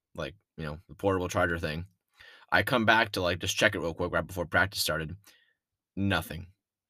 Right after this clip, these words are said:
I mean, just, and it was, like, almost fully charged. It was on a charger, literally. I'm like, "Hello?" And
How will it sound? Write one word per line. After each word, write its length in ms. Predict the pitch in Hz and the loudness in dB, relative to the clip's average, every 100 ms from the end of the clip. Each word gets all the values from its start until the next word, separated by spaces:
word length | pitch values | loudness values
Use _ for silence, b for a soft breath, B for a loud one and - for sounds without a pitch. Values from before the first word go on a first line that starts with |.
| _ - | _ 2
I 80 | |
mean, 200 | 104 92 87 | 4 2 0
just, 340 | 92 - - _ _ 101 | 0 0 -2 _ _ 2
and 100 | 120 | 6
it 40 | |
was, 160 | 131 110 | 6 4
like, 140 | 104 - | 0 0
almost 280 | 120 107 104 | 0 2 0
fully 240 | 113 107 | 2 2
charged. 340 | 101 98 98 87 | 4 2 2 0
It 40 | |
was 100 | 85 - | -6 0
on 140 | 107 104 | 2 4
a 40 | 85 | 2
charger, 400 | 92 95 82 82 | 2 2 0 -2
literally. 400 | 92 85 78 85 B B B B | -2 -2 -2 -6 B B B B
I'm 140 | - 92 | -6 -4
like, 360 | 80 - - _ _ _ b _ | -4 -6 -20 _ _ _ b _
"Hello?" 360 | 98 95 101 160 _ _ _ _ b b b b b | -4 -4 -4 -8 _ _ _ _ b b b b b
And 580 | 107 104 101 92 87 85 | 4 6 6 4 0 -6